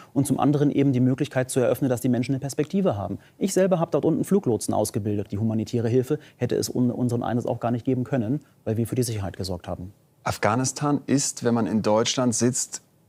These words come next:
Speaker 2: gefühlt sehr weit weg, finde ich. Lasst uns deswegen mal genau den Fokus jetzt in unsere Nähe legen. Wir haben Krieg in Europa. Und da erlebe ich bei, bei ganz, ganz vielen Leuten, auch bei mir selber, dass man doch wirklich plötzlich wieder Fragen nach vorne holt, die vorher nicht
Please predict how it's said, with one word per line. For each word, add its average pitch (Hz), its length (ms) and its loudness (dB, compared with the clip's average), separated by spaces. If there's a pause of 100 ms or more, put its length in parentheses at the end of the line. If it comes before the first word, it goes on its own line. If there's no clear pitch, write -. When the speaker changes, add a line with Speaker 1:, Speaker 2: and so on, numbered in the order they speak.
(140)
Speaker 2:
gefühlt 123 420 0
sehr 117 180 0
weit 104 180 0
weg, 98 180 -2
finde 92 280 -2
ich. - 140 -8 (320)
Lasst 113 240 -2
uns 156 280 0
deswegen 135 360 2
mal 123 320 2 (140)
genau 117 300 4
den 135 120 2
Fokus 135 420 -2
jetzt - 360 -2
in 131 100 2
unsere 127 300 2
Nähe 123 300 4
legen. 98 260 2
Wir 95 160 0
haben 143 300 2 (120)
Krieg - 360 0
in 131 100 2
Europa. 110 640 0 (560)
Und 113 280 0 (120)
da 135 220 4
erlebe 156 240 2
ich 139 100 -6
bei, 135 160 2
bei 131 200 0
ganz, 165 220 0
ganz 151 180 0
vielen 139 160 2
Leuten, 135 260 2
auch - 140 -2
bei 139 120 -4
mir 131 140 2
selber, 139 300 2
dass 135 180 -2
man 127 80 2
doch 113 160 -2
wirklich 143 380 0 (300)
plötzlich 127 280 2
wieder 123 160 4
Fragen 143 420 2
nach 113 160 2
vorne 117 300 0
holt, 143 340 0
die 131 60 6
vorher 139 440 2
nicht 131 400 2